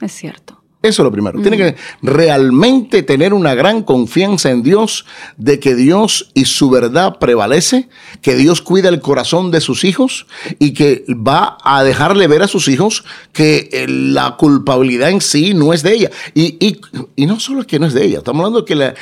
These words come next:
Speaker 2: la mayor porción de la culpabilidad sea del hombre,
Speaker 1: Ujú.
Speaker 2: porque usualmente en estas situaciones los dos son culpables.
Speaker 1: Es cierto.
Speaker 2: Los
Speaker 1: Claro
Speaker 2: dos
Speaker 1: que
Speaker 2: son
Speaker 1: sí.
Speaker 2: culpables.
Speaker 1: Mm.
Speaker 2: Eh, eh, pero claramente, estamos hablando que la máxima culpabilidad puede caer en el hombro porque fue la erupción final. Pero,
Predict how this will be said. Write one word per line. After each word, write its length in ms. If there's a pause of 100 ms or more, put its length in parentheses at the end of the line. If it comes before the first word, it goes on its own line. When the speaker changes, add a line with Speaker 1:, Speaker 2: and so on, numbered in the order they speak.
(160)
Speaker 2:
la 260
mayor 420
porción 440
de 100
la 120
culpabilidad 540
sea 180
del 140
hombre, 340
Speaker 1:
Ujú. 300
Speaker 2:
porque 300
usualmente 680
en 120
estas 220
situaciones 440
los 140
dos 140
son 120
culpables. 400
Speaker 1:
Es 100
cierto. 320 (360)
Speaker 2:
Los 120
Speaker 1:
Claro 100
Speaker 2:
dos 100
Speaker 1:
que 40
Speaker 2:
son 120
Speaker 1:
sí. 40
Speaker 2:
culpables. 540
Speaker 1:
Mm. 220
Speaker 2:
Eh, 200
eh, 320
pero 400
claramente, 500
estamos 220
hablando 320
que 160
la 220
máxima 460
culpabilidad 520
puede 180
caer 180
en 60
el 80
hombro 240
porque 220
fue 160
la 80
erupción 460
final. 420 (400)
Pero, 440